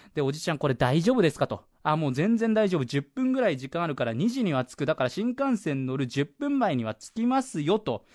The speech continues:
いう話をおじちゃんしていて、高速道路乗り終わって、一回下道に降りてから新大阪駅に着くんですね。で、下道に降りました。で、残り一キロぐらいの時に、時間はまだ一時五十分から、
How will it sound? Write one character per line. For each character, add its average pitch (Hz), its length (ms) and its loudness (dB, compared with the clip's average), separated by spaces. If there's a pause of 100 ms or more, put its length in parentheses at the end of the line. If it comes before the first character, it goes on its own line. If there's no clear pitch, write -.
(280)
い 156 80 -2
う 160 80 0
話 160 340 -4
を 139 60 0
お 131 80 0
じ 190 160 -6
ち 202 100 -4
ゃ 202 60 2
ん 185 100 -2
し - 80 -12
て 190 120 2
い 175 80 0
て、 175 100 -2
高 208 240 2
速 220 240 0
道 240 160 6
路 151 180 4
乗 135 120 2
り 190 120 2
終 196 240 4
わ - 40 -16
っ - 120 -20
て、 147 300 0 (540)
一 202 180 -2
回 285 220 2
下 311 240 0
道 339 120 2 (140)
に 294 140 4
降 339 80 4
り 339 100 2
て 254 100 0
か 277 120 2
ら 302 80 4
新 175 280 2
大 175 60 2
阪 175 260 2
駅 123 400 -2
に 139 140 -2
着 - 120 -14
く 147 80 -2
ん 107 40 -2
で 92 80 -6
す - 100 -6
ね。 240 180 -2 (320)
で、 196 80 4
下 240 260 2
道 233 120 2 (140)
に 202 140 0
降 165 140 0
り 185 160 0
ま 160 140 2
し - 160 -12
た。 104 280 -4
で、 175 120 0
残 170 340 2
り 214 220 -2
一 156 320 -8
キ 240 100 -4
ロ 240 160 2
ぐ 240 100 0
ら 220 120 4
い 147 100 0
の 127 120 -2
時 127 280 -6
に、 113 160 -6
時 131 160 -10
間 190 400 -2
は 165 140 6
ま 190 160 2
だ 127 200 4 (300)
一 190 260 0
時 165 120 -2
五 135 180 2
十 214 160 -2
分 214 480 -2
か 170 140 0
ら、 131 120 2